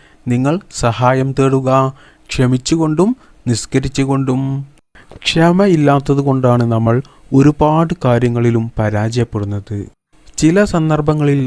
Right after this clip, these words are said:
നമ്മൾ ക്ഷമിക്കുന്നത് കൊണ്ട് വലിയ വലിയ പ്രശ്നങ്ങൾ വരെ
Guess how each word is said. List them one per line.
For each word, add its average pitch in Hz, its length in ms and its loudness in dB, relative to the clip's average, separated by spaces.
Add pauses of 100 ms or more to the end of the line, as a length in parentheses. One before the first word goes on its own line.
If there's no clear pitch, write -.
(200)
നമ്മൾ 127 280 0 (120)
ക്ഷമിക്കുന്നത് 135 800 -2
കൊണ്ട് 123 460 -2
വലിയ 139 440 -2
വലിയ 165 360 0
പ്രശ്നങ്ങൾ 135 600 -6
വരെ 123 280 0